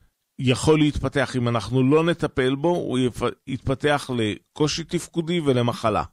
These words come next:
אם אנחנו נטפל בו, אנחנו נשמור את הגוף בתנועתיות מיטבית כל הזמן, ובתפקוד מיטבי כל הזמן. וזה הד-, זאת החשיבות של הדברים האלה.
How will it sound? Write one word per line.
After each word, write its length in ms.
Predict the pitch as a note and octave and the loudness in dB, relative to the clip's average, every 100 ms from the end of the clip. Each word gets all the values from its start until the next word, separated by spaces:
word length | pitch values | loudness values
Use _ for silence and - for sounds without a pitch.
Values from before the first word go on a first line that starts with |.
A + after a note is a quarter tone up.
| _ _ _ _ _ _ _ _ _ | _ _ _ _ _ _ _ _ _
אם 180 | - C3+ | 0 2
אנחנו 380 | C#3 A#2+ C3+ C3+ | 2 2 2 2
נטפל 440 | B2 C3 - E3 | 2 0 2 4
בו, 320 | F3 D3 C#3+ D3 _ _ | 4 4 2 0 _ _
אנחנו 380 | - A2+ A2 B2+ | -4 -2 -2 -2
נשמור 400 | B2 G#2+ C#3 D3+ | 0 0 2 2
את 100 | D#3+ | 2
הגוף 420 | B2+ B2+ E3 E3 - | 0 2 0 0 -4
בתנועתיות 680 | A#2 A#2+ B2+ A#2+ - D3 D#3+ | -2 -2 0 0 2 2 2
מיטבית 640 | C3 B2 A#2 A#2 D3 D3 - | 0 0 0 0 0 -2 -8
כל 260 | - C3+ C3 | 0 2 4
הזמן, 360 | A2+ G2 C#2+ F2 | 2 -2 -4 -4
ובתפקוד 640 | G#2+ A2 A2+ B2 - D3 | -2 -2 -4 -8 0 0
מיטבי 600 | C#3+ C3+ - A#2+ C#3 D3+ - _ _ _ _ - | 2 -2 0 0 0 -2 -4 _ _ _ _ 0
כל 240 | D3 D3 | 4 4
הזמן. 340 | C3 G2+ F2 D#2 G#2+ _ _ _ _ _ _ _ _ - | 4 0 -4 -6 -10 _ _ _ _ _ _ _ _ -2
וזה 300 | B2 B2+ F3 | 0 2 2
הד-, 300 | D3+ - C#3 | 0 -4 -2
זאת 280 | C3 F3+ F#3 | 2 2 2
החשיבות 600 | - F3 - D#3 E3+ F3 | -2 -2 0 0 0 -2
של 180 | D#3+ | -2
הדברים 380 | B2+ G#2 G2+ F#2 | -2 -2 -4 -2
האלה. 200 | E2 D#2 | -4 -6